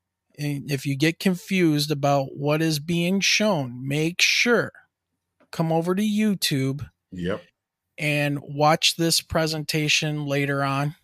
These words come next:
Speaker 1: It'll be up there, and, you know, it's, it's always gonna be available. Um, yeah, I mean, I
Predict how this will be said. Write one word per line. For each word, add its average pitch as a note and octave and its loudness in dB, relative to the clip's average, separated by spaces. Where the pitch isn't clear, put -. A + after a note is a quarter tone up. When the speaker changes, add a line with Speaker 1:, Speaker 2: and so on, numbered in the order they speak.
Speaker 1:
It'll C#3 2
be C#3 0
up C#3 -2
there, D3 2
and, C3 0
you C#3+ -4
know, C3 -4
it's, C#3+ -2
it's C#3 -6
always C#3+ 2
gonna D3+ 0
be D3+ 0
available. C#3+ 0
Um, C#3 2
yeah, E3+ 2
I C#3+ -6
mean, D3 0
I C3 -2